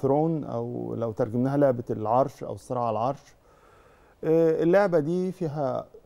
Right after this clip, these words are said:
آه، شخصية، الشخصية دي بنت، وبنت طبعًا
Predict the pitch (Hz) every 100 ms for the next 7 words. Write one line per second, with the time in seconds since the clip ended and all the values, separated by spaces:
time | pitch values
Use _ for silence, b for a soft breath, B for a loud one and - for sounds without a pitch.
0 | - 127 120 - 139 - - 139 143 151
1 | 147 131 - - - 127 117 127 123 113
2 | 131 151 - 117 110 135 135 139 131 123
3 | 117